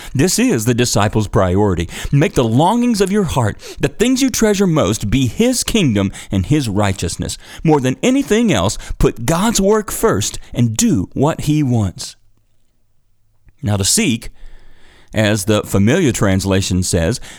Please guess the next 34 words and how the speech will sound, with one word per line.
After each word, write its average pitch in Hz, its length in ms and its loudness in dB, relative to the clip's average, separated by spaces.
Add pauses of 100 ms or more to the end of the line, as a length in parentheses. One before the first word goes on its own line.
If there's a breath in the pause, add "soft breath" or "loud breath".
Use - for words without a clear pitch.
(280 loud breath)
it 160 160 0
means 175 340 0
much 202 300 0
more 151 200 2
than 107 160 0
to 104 60 -2
simply 101 380 -2
look 101 340 -2
for 73 260 -4
it. 120 140 -2 (720)
It 165 120 0
means 190 260 0
to 139 100 0
sink 226 400 0
your 175 100 4
life 151 380 0
into 104 300 2
it, 76 100 -2
to 143 80 0
sink 226 260 2
your 196 120 2
life 170 320 0
into 127 160 2
the 113 100 0
values 120 680 0
and 101 120 0
the 101 60 0
virtues 107 640 0
and 98 100 2
the 104 60 0
vision 123 520 0 (200 loud breath)
of 90 100 -2
the - 80 -4
kingdom. 87 400 -2